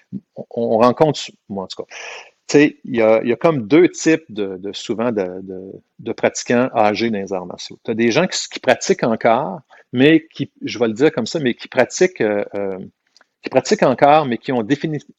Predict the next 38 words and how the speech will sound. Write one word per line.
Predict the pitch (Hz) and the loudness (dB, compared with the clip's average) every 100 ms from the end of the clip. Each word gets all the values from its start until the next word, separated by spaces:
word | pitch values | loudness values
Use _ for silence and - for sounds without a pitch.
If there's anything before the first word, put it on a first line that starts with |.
| - | -10
définitivement, | 139 175 147 170 143 139 113 | -8 -6 -6 -6 -4 -2 -2
ils | 113 | -2
ont | 104 | 2
l'expérience, | 143 - - 139 143 151 - | 2 2 2 2 0 -2 -2
ils | |
ont | |
la | 110 113 | -2 -2
maturité, | 117 - 113 110 131 143 - - - _ | -4 -2 -2 0 0 -2 -6 -20 -20 _
il | 107 | -6
y | 101 | -4
a | |
beaucoup | 95 110 160 | -4 -4 2
de | 139 | 4
respect | 127 - - 151 | 4 2 2 2
dans | 117 - | 2 -2
ce | 113 | -6
qui | - | -4
a | 107 | -4
été | - 98 | -4 -6
fait, | 135 143 _ _ | -4 -6 _ _
mais | 117 131 | -2 0
souvent, | - 143 120 156 | 0 0 0 0
il | 165 120 | 0 2
y | 113 | 2
a, | 110 - 117 | 2 -2 -2
la | 123 | 0
capacité | - - - - | 2 0 0 2
a | 147 | 4
définitivement | 120 - 123 - 104 113 110 | 2 -2 -6 -8 -8 -4 -4
diminué. | 95 92 90 _ _ _ _ _ | -6 -14 -18 _ _ _ _ _
Définitivement | - - 120 - 107 104 | -10 -6 -4 -4 -4 -4
diminué. | 95 92 92 - - - - - - | -6 -8 -10 -14 -18 -18 -18 -6 4
Et, | 131 147 147 120 | 6 6 4 0
euh, | 117 110 - - | 0 -2 -4 -2
t'as | 131 | 2
le, | 127 117 110 - | 4 4 0 -4
t'as | 127 | 0
l'adepte | 117 117 170 - | 2 4 2 2